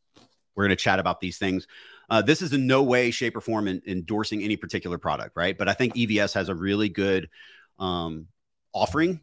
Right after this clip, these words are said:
of several different types of knee protection, whether it be from abrasions or from actual,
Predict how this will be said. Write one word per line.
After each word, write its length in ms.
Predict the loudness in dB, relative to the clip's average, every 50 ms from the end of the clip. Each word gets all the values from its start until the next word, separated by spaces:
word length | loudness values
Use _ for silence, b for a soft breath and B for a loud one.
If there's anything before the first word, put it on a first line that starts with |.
| _ _
of 160 | -6 -6 -4
several 320 | -6 -2 -2 -2 -2 -2
different 340 | -4 -4 -4 -4 -4 -6 -4
types 380 | -2 0 0 0 0 -4 -8 -8
of 80 | -6 -4
knee 180 | -2 -2 -4
protection, 560 | -4 -6 -8 -4 -2 -2 -2 -2 -4 -6 -4
whether 200 | -4 -4 -2 -2
it 80 | -4 -4
be 100 | -4 -6
from 160 | -6 -6 -6
abrasions 640 | -6 -4 -4 -2 -2 -2 -4 -4 -6 -6 -6 -8 -10
or 180 | -10 -10 -10 -10
from 260 | -8 -6 -6 -6 -4 -2
actual, 580 | -2 -2 -2 -2 -4 -2 -2 -2 -2 -4 -8